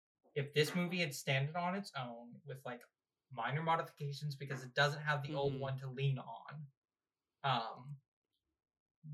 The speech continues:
Speaker 1: would it, like, do pretty well?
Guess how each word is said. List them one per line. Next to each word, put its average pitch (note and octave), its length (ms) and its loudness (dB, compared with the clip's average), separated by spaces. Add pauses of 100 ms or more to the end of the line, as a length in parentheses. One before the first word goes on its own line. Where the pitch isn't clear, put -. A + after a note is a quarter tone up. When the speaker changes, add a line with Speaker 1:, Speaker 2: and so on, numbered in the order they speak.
(240)
Speaker 1:
would D3 260 4
it, C#3 380 -4 (260)
like, B2+ 320 0
do B2+ 500 0 (760)
pretty B2+ 260 -2
well? B2 320 -6